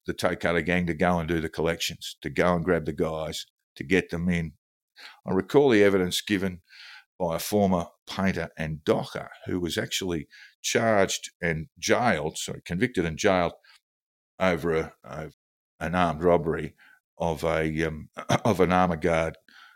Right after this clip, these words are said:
uh, van. It was at the time, in the early seventies, it was the record for a, an armed robbery, the record haul. They, they dragged in several hundred thousand dollars, and they, uh, immediately felt the wrath of Fred Creagh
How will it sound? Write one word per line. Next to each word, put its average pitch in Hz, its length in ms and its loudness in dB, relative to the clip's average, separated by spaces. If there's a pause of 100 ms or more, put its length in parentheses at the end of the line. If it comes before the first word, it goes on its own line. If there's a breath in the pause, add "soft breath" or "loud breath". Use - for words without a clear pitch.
(180 loud breath)
uh, 78 120 -4
van. 98 520 0 (320)
It 101 160 4
was 95 200 0
at 82 100 -4
the 87 80 -8
time, 98 600 2
in 82 160 -6
the 85 240 -2
early 87 260 6
seventies, 95 640 2
it 82 140 0
was 90 260 -4 (380 loud breath)
the 92 140 0
record 87 640 2
for 82 480 -2 (100)
a, 80 340 -4 (160)
an 80 100 -4
armed 78 280 -2
robbery, 92 400 2
the - 160 -8
record 82 360 0
haul. 95 420 -4 (100)
They, 82 200 -10 (100)
they 85 100 -2
dragged 139 300 0
in 95 100 -2
several 82 300 -2
hundred 82 240 -4
thousand 85 320 2
dollars, 95 300 4 (520 loud breath)
and 92 180 0
they, 117 460 2 (260)
uh, - 140 -8
immediately 92 600 2
felt 85 380 2
the 85 80 -4
wrath 95 460 2 (580 soft breath)
of 85 200 2
Fred - 400 2
Creagh 95 460 2